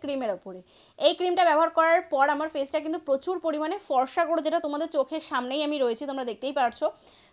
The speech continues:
কারণ তোমরা যদি এই ভিডিওটার এক মাস আগের গিয়ে কোনো ভিডিও দেখে আসো, আমার ফেসটা কিন্তু অনেকটা বেশি ডাল এবং অনেকটা কালো ছিল।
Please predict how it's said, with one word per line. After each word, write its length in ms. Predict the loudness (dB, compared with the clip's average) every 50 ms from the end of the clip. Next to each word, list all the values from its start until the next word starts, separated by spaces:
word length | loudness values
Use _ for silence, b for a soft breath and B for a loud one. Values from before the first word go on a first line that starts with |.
| B B 0
কারণ 340 | 4 4 6 6 4 4 4
তোমরা 200 | 2 2 2 2
যদি 180 | 0 -2 -4
এই 300 | -6 -6 -2 0 0 0
ভিডিওটার 460 | 0 -2 -2 -2 -2 0 2 2 0 0 2
এক 140 | -2 -2 -2 -2
মাস 200 | -4 -4 -2 2
আগের 260 | 2 2 2 2 0
গিয়ে 160 | 0 -2 -4 -2
কোনো 220 | -2 -2 -2 -2
ভিডিও 300 | -4 -4 -4 -2 0 0
দেখে 260 | 2 0 0 0 0
আসো, 220 | 0 0 0 -2 -4
আমার 120 | -6 -4
ফেসটা 300 | -2 -2 -2 -2 -2 -6
কিন্তু 200 | -4 -4 -4 -2
অনেকটা 260 | -2 -2 -2 -2 -4 -4
বেশি 160 | -4 -6 -4
ডাল 260 | -2 0 0 2 2
এবং 200 | 0 -2 -2 -2
অনেকটা 300 | -4 -4 -4 -4 -4 -4
কালো 420 | -4 0 0 2 2 4 4 2
ছিল। 280 | 2 0 -6 -8 -8